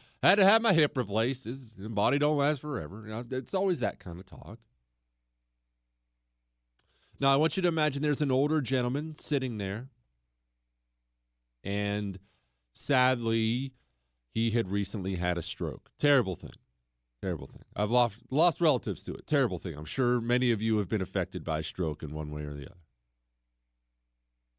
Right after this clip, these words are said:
And this old man who recently had a stroke, his voice was shot. As you know, it's not exactly a mystery. You can lose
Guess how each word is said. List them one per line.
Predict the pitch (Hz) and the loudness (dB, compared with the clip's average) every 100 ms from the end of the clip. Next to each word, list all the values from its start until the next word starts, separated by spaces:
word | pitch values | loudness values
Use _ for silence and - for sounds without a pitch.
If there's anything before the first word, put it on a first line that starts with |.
| _ | _
And | 113 123 131 131 131 110 _ _ _ - | 2 4 4 4 0 -4 _ _ _ 0
this | 135 156 | 2 6
old | 165 175 | 6 4
man | 170 147 147 170 | 2 2 4 4
who | 165 143 | 4 4
recently | 139 151 170 156 143 | 2 0 -2 -4 -2
had | 135 147 | -2 -2
a | 139 | -2
stroke, | - 135 123 120 127 - _ _ _ _ _ _ _ _ _ | -4 -2 2 2 -2 -10 _ _ _ _ _ _ _ _ _
his | 120 123 110 | 2 4 4
voice | 87 80 127 127 117 - - | -2 0 4 4 4 0 -4
was | 90 90 87 80 - - - _ | 0 2 2 -2 -10 -14 -20 _
shot. | - - 120 76 - - _ _ _ _ _ _ - | -8 -2 0 0 -4 -16 _ _ _ _ _ _ 0
As | 269 - | 0 2
you | 160 | 2
know, | 110 127 143 - | 4 4 0 -10
it's | - | -2
not | 156 156 | 0 0
exactly | 143 131 123 147 | 2 0 2 0
a | 151 | 2
mystery. | 110 104 131 120 | 2 0 0 2
You | 117 | 0
can | 113 135 120 | 2 0 2
lose | 113 120 117 - - - | 2 2 0 -6 -12 -16